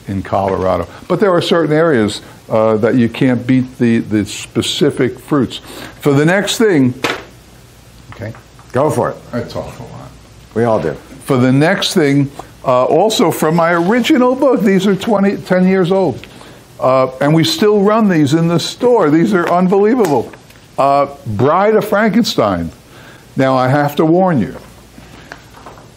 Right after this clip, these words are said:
Speaker 1: Bri-, when I invented Bride of Frankenstein, it was so good that every night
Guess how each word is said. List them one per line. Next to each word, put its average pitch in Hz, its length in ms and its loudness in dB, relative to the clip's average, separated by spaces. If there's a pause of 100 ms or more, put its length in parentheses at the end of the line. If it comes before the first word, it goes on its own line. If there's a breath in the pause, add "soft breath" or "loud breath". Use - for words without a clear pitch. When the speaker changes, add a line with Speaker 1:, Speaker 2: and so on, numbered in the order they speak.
(260)
Speaker 1:
Bri-, 110 160 0
when 113 180 0
I 110 120 0
invented 135 500 0
Bride 147 280 2
of 147 80 -2
Frankenstein, 139 680 0
it 131 220 0
was 113 220 0
so 165 680 0
good 135 600 0 (800 loud breath)
that 107 400 -2
every 135 380 0
night 170 440 0